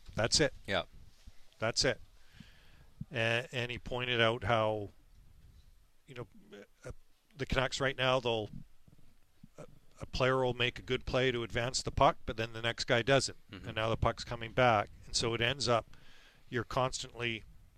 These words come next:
Speaker 1: under stress instead of the stress being in the other team's end because
Speaker 2: Mm-hmm.
Speaker 1: you've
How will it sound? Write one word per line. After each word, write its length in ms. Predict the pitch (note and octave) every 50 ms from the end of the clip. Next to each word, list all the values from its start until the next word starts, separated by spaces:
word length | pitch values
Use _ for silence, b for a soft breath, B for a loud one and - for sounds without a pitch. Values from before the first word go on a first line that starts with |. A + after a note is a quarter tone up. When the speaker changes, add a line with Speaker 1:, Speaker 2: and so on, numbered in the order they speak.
| - -
Speaker 1:
under 220 | B2 A#2 - A#2
stress 600 | A2 - - - C#3+ C3+ A2 - - - - - - B B B B B B B B B B -
instead 400 | B2 A2 - - - B2 A#2+ A2+
of 140 | A#2 G2+ -
the 60 | A2+
stress 400 | - - - C3 B2 A#2 A2 -
being 540 | - - B2 A#2 A#2 A2+ A2+ A2 G#2+ A2 - _
in 160 | - A2+ G#2+
the 120 | A2+ A2+
other 200 | C3 D#3+ G3 F#3+
team's 320 | - - - A#2+ A2+ A2 G#2
end 200 | G2+ G#2 - -
because 300 | B2 G#2 - C3 A#2+ -
Speaker 2:
Mm-hmm. 80 | A2+
Speaker 1:
you've 220 | A#2+ A#2+ A#2 -